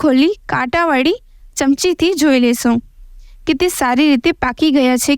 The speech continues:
કે નહીં. તમે જોઈ શકો છો, ચમચીમાં બેટર થોડો પણ ચીપક્યો નથી, યાની કે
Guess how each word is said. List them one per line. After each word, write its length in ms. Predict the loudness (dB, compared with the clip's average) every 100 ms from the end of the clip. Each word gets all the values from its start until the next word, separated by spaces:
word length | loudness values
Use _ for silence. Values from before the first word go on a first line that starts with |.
| 2
કે 60 | 2
નહીં. 380 | 4 4 2 0 -8 -20 -20 -20 _ -10 -2
તમે 240 | 2 2 2
જોઈ 180 | 0 0
શકો 260 | -2 0 -2 0
છો, 120 | -2 -2 -8 -20 -6
ચમચીમાં 580 | 0 0 2 2 2 2
બેટર 280 | 0 0 -2 -2
થોડો 260 | 0 0 0 -2
પણ 200 | -4 -2
ચીપક્યો 340 | -4 -2 -2
નથી, 460 | 0 0 0 0 0 -4 -16 -20 -20 -12 -2
યાની 240 | 0 2
કે 80 | 0